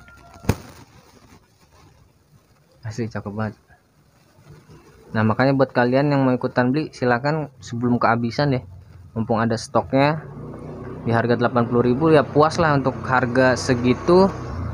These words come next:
dapat barang sebagus ini gitu, cuy. Tinggal kaliannya aja. <clears throat> Nanti nge-treatmentnya tuh kayak gimana.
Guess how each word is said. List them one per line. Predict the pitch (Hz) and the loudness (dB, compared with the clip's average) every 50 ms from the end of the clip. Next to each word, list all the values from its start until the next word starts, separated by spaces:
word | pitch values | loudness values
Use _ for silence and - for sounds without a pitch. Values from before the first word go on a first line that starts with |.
| - - - | -10 -10 -4
dapat | - 123 117 - 127 - - | -2 -2 0 0 0 -2 2
barang | 123 120 120 123 123 123 | 2 4 4 4 2 0
sebagus | - 120 117 120 113 113 123 120 - - | -2 0 2 2 2 2 0 -6 -4 -2
ini | 151 165 160 143 123 110 | -2 0 0 0 0 -2
gitu, | 110 - - | -6 -8 -10
cuy. | 98 - - 98 98 98 - _ _ _ _ - - - - - - - - - - - - - - - - - - - - - - - - - - - | -12 -8 -8 -6 -6 -8 -10 _ _ _ _ -4 -2 -2 -2 -6 -10 -16 -20 -20 -20 -18 -18 -16 -16 -16 -16 -16 -16 -16 -16 -18 -18 -18 -18 -14 -8 -4
Tinggal | 113 107 107 107 | 0 0 0 0
kaliannya | 107 107 107 110 110 110 110 110 110 110 107 | 2 0 0 2 2 2 2 2 2 2 2
aja. | 131 147 143 135 127 120 113 117 123 120 - - - - - _ _ - _ _ - | 2 2 4 4 4 4 4 0 -2 -8 -14 -16 -20 -20 -20 _ _ -20 _ _ 4
<clears throat> | 160 175 170 151 123 98 - _ _ _ _ _ _ _ - - | 6 6 6 6 4 0 -4 _ _ _ _ _ _ _ -20 -12
Nanti | - 107 107 110 127 127 | -8 -8 -4 -2 -2 0
nge-treatmentnya | 120 110 107 - - 107 - - 104 107 113 117 120 | 0 -2 -2 -4 -6 -6 -6 -4 -6 -4 -4 -4 -6
tuh | - 120 | -8 -8
kayak | - 110 101 101 | -8 -6 -6 -6
gimana. | 98 101 107 110 113 113 113 107 101 101 - | -6 -6 -4 -4 -2 -2 -2 -4 -4 -8 -10